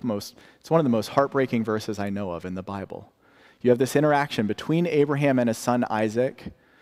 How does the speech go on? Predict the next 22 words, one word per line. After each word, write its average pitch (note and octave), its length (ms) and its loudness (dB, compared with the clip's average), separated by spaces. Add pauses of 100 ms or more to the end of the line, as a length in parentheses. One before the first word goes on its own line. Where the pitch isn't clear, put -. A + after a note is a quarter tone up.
(380)
Isaac C#3+ 320 2
knows C#3+ 300 4
enough B2+ 360 2
to B2+ 80 0
know C3 220 2
a - 20 2
little C3+ 240 2
bit C#3+ 140 2
of C3 120 -4
what's C#3 160 0
going C3+ 280 0
on. A#2+ 380 -4 (440)
They're A#2 100 2
getting C3 260 2
ready C3 200 2
to B2 100 2
offer B2 340 0
a A2+ 40 0
burnt A#2+ 280 -2
offering A2+ 440 -4
to A#2+ 80 -4
God. G2 320 -10